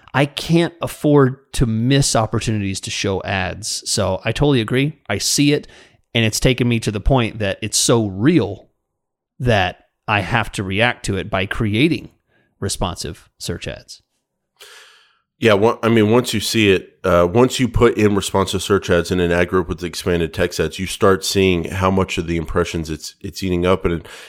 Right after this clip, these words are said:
Speaker 2: it, it just, it gets hard to deny kind of how important these things just seem. Uh, and it's kinda hard to convey that, but I think once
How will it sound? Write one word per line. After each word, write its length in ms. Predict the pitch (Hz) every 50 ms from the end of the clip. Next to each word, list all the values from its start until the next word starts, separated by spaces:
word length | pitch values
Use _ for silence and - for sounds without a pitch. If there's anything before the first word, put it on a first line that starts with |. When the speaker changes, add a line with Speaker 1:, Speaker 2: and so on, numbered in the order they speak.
| - _
Speaker 2:
it, 220 | - 95 104 - -
it 160 | 107 104 104
just, 440 | - 113 113 107 - - - - _ _ _ _ _ _ _ _ _ _ _ _ _ _ _ _ _ _ -
it 80 | 101
gets 240 | 87 113 110 107 -
hard 340 | - - 110 101 101 95 -
to 120 | 107 95
deny 560 | 82 87 82 80 78 82 80 76 71 67 - - _ _ _ _ _ _ _ _ _ _ _ _ _ _ -
kind 180 | 107 98 92
of 140 | 90 80 -
how 440 | - - 98 95 98 101 101 95 -
important 580 | 90 90 82 - 101 101 92 - 95 85 -
these 260 | - 90 85 80 - -
things 360 | 85 82 80 80 73 - -
just 280 | - - 92 85 -
seem. 480 | - - - 101 98 90 80 78 80 73 - - - - _ - -
Uh, 300 | 87 87 87 85 82 -
and 120 | - 101 98
it's 220 | 98 98 95 -
kinda 200 | - 139 117 104
hard 160 | 101 110 104
to 60 | 104
convey 300 | - - 95 87 92 95
that, 200 | 98 104 101 98
but 120 | 87 87 87
I 40 | 87
think 240 | - 101 90 -
once 400 | 92 95 95 92 - - - -